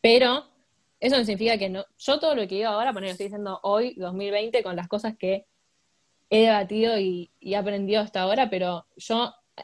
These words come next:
otro, ot-, este es otro ítem, sí, que es el hecho de, de poder, una, estar un toque abierta a que cuando formás parte de algún movimiento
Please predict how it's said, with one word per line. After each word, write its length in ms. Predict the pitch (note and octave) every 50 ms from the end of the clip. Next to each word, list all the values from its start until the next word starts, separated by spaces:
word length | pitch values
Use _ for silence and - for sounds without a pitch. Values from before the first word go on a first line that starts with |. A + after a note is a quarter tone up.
| -
otro, 300 | - A3 G#3+ A3 B3 A3+ G#3+
ot-, 180 | G#3+ A3+ A3 -
este 160 | A3 A3 C4
es 80 | B3 A#3
otro 220 | A3+ G3 G3 G3
ítem, 380 | G3 G3 F3+ - F3 F3 F3 F3
sí, 260 | - - - F3+ - _ _
que 160 | - G#3+ G3+
es 140 | G3+ G#3 - A3+
el 100 | G#3 G3
hecho 240 | G#3 G#3 - A#3
de, 420 | G#3+ G3 F#3 F3+ F3 F3 F3 F3+ F3 _ _ _ _ _ _ _ _ _ _ _ _ _
de 160 | - G3+ G3 F#3+
poder, 420 | G3 G3 F#3+ G3 G#3 G#3+ A#3 A3+
una, 440 | G#3+ G#3 G#3+ A3 A3+ A3+ A#3 - _ _ _ _ _ _ _ _ _ _ _ _
estar 220 | - F3 A3+ G#3+
un 120 | A3+ A3+ G#3+
toque 200 | A#3 A#3 A3 A#3+
abierta 480 | G#3+ G3+ G3+ G#3 A3+ A#3+ - B3 A3+
a 120 | G3 F#3 F3
que 420 | - F#3 F3+ F3+ F3 F3 F3+ - _ _ _ _ _ _ _ _ _ _ _
cuando 220 | - G3 F#3+ F#3
formás 240 | F3 G#3+ G3+ G#3+ A3
parte 180 | A3 A#3 A#3+ A3
de 80 | A3
algún 320 | G3+ G3 G3 G#3 G#3+ G#3+ G#3+
movimiento 840 | G#3 G3 F#3+ F#3 F#3 F#3+ G3 G3+ G#3 G#3+ G#3 - F#3+ F#3+ G3+ A#3 A#3+